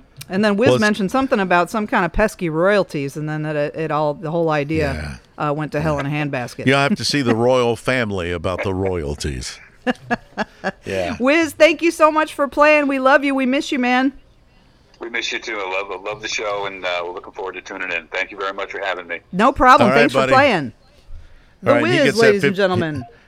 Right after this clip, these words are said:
Speaker 2: he, he gets that fifty dollar Purple Heart Home swag bag, uh, courtesy of our friends at,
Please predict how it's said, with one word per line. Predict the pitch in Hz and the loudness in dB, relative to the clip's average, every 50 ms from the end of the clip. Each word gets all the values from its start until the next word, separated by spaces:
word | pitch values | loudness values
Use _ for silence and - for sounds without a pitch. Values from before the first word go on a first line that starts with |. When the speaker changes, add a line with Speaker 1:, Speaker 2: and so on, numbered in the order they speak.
| _ | _
Speaker 2:
he, | - 143 | -2 0
he | |
gets | 131 135 139 - | 0 0 0 2
that | - 131 107 - | 0 0 0 0
fifty | - 131 - - 127 | 0 -2 0 0 0
dollar | 117 120 117 117 117 113 113 110 107 | 2 4 4 4 4 2 0 0 -2
Purple | - - 127 117 - 113 113 101 | -2 -2 -2 0 0 0 -2 -2
Heart | - - 123 117 113 - | -2 0 0 0 0 -2
Home | - - 120 117 117 110 104 98 | -4 -2 0 0 0 0 0 -2
swag | 90 - - 113 113 110 113 110 101 | -2 -2 -2 0 2 2 2 0 0
bag, | 92 110 107 107 110 110 104 90 - _ - - - - - - - | 0 0 0 0 0 -2 -4 -6 -10 _ -20 -20 -20 -20 -20 -10 -6
uh, | - 90 | -4 -4
courtesy | 90 - - 113 104 101 - - 107 | -4 -2 -2 -2 -2 -2 -4 -2 -2
of | 95 87 | -2 -2
our | 92 90 | -2 -2
friends | - - 104 101 90 87 | -2 -2 -2 -2 -2 -4
at, | 92 | -6